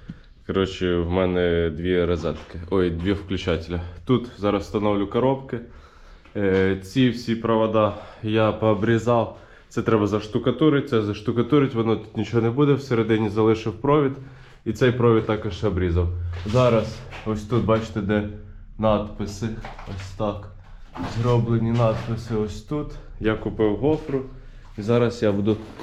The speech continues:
прокидувати цю гофру. Коротше, ось так буде тут плафон, тут плафон, від них буде гофра йти отак.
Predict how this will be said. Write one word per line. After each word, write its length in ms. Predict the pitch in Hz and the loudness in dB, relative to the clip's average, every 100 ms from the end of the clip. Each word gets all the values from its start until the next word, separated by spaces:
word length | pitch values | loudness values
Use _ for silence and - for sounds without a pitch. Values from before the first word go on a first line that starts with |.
| - - | -10 2
прокидувати 800 | 117 113 127 110 110 107 110 104 | 2 4 2 4 4 4 2 0
цю 120 | 117 | 0
гофру. 420 | 107 135 147 135 113 | 0 0 0 -4 -2
Коротше, 540 | 120 110 107 - 110 - - - 107 | 2 2 2 -2 -4 0 -2 -2 -4
ось 220 | - - | -4 -4
так 200 | - 113 110 - - - - | 2 2 2 -6 -16 -18 -8
буде 240 | - 110 110 | -2 4 4
тут 300 | 147 170 170 | 4 2 2
плафон, 480 | 151 147 156 143 139 - - | 0 2 2 0 -2 -10 -2
тут 220 | 147 147 | -2 2
плафон, 360 | 147 127 139 | 0 2 2
від 180 | 123 120 | 4 4
них 140 | 123 117 | 2 2
буде 160 | 110 | 4
гофра 420 | 113 139 170 156 | 4 4 2 0
йти 220 | 139 139 131 | 0 0 0
отак. 440 | 123 127 120 - | 2 2 0 -2